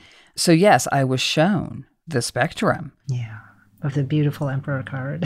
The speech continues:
Speaker 2: <laughs>
Speaker 1: Oh, gosh. It's like, and, and I, and I felt like when they kept showing up, I'm like, and I knew at that moment, I'm like,
Speaker 2: <laughs>
Speaker 1: "Oh, man, this is so part of my overall lesson." And it really makes me wanna cry, even talking about it, because they
Speaker 2: Yeah.
Speaker 1: were so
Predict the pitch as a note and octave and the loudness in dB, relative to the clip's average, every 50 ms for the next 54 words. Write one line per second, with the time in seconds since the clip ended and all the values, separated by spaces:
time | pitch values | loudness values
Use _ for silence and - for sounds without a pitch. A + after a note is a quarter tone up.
0 | C#3 D3+ E3 E3 F3 G3+ G3+ G3 F#3+ D3+ - - - - - F#3 F3+ E3+ D#3+ D3 | -2 -2 2 4 6 8 8 8 6 4 0 -6 -8 -4 2 4 6 6 6 4
1 | - - - F3+ - F#3 E3 - F3+ F3+ F3 - - F3 F3 E3 D#3+ D3+ - - | 2 0 -2 0 2 0 2 4 4 2 4 2 2 2 4 4 2 2 0 0
2 | D#3+ D#3 D3+ D3+ C#3 - - - - - E3 D3 D3 C3+ - - C#3+ - - D3 | 0 0 2 0 -2 -4 -8 -10 -4 0 2 2 2 2 0 -2 -4 -2 -2 -2
3 | C#3+ C#3 C#3+ D#3 D3 - - E3 - - - - - D3 C#3 C#3 C3+ B2+ C3 - | 0 0 0 -2 -2 -2 -4 -6 -6 -6 -6 -4 -2 -2 0 0 -2 -4 -4 -6
4 | C3 C3 B2+ B2+ B2+ B2+ B2+ C3 - - - - E3+ F#3 G3+ E3+ C#3+ C3+ C3 B2+ | -6 -6 -6 -4 -4 -6 -6 -8 -10 -8 -2 0 2 4 4 4 4 4 2 0
5 | B2 A#2+ A#2+ A#2 A#2+ A#2+ - - - _ - - - - - - - - - - | 0 -2 -2 -4 -4 -6 -8 -12 -18 _ -20 -20 -20 -20 -20 -16 -10 -4 -2 -2
6 | C3+ - C3+ B2 F#2 A2 B2+ C3 B2 B2 A#2+ - - B3+ B2 D3 - G3+ C#3 C3 | 0 2 2 4 6 8 6 8 8 8 8 10 10 8 10 8 6 6 6 4
7 | B2+ B2 A#2+ A#2 A#2+ B2 B2+ - - D3+ - - - - C3 A#2+ A2+ A#2 A#2 A#2 | 2 0 0 0 0 -2 -2 -2 -4 -4 -4 -4 -4 -4 -6 -4 -4 -4 -4 -4
8 | A#2 A#2 - - - C#3 C3 A#2 A#2 A#2+ B2 C3+ A#2 A2+ A2+ A2+ A2+ A2+ - A#2+ | -6 -8 -8 -10 -10 -8 -6 -6 -6 -6 -4 -4 -4 -4 -2 -4 -6 -6 -6 -4
9 | A#2 A#2 A2+ A#2 A#2 A#2 - - B2 - - G3 G3+ - G3+ G3+ G3+ A3 A#3 B3 | -4 -4 -4 -4 -4 -4 -4 -4 -2 2 2 4 4 2 2 2 4 4 4 4
10 | A3 C4 C4+ C4+ C4+ - - - - - - - D#3+ D#3 D3+ D3+ - - E3+ D3 | 4 2 2 2 0 -4 -8 -14 -20 -8 0 4 4 4 4 4 2 0 2 2
11 | C3+ B2+ B2+ B2 - - F#3+ G3 F3 - - - - - D3 C#3 C3 C3 - - | 4 4 2 0 -2 -2 -2 0 0 0 0 -2 -2 -4 -2 -2 -2 -4 -2 -2
12 | F#3 G3+ G#3 - D3 C#3 C3 C3+ - - D3 D3+ - - - - D3 - E3 D3 | -2 -2 -2 -2 -4 -4 -4 -6 -8 -8 -10 -12 -14 -12 -10 -8 -2 0 0 0
13 | C3+ C3+ - - - - - - - - - - G#3+ G#3 G#3 G3+ F3+ E3+ E3+ E3 | 0 0 -4 -6 -6 -6 -6 -6 -6 -6 -4 -4 -2 -2 -2 -2 -4 -6 -8 -10